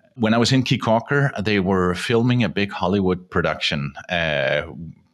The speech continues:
film with Michael Douglas and his son. And it,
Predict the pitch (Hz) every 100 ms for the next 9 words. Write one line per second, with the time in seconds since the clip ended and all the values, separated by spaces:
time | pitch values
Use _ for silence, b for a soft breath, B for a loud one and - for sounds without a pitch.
0 | _ - 120 113 117 82 82 90 85 90
1 | 87 87 90 80 78 78 80 - 87 85
2 | 101 117 - 85 82 71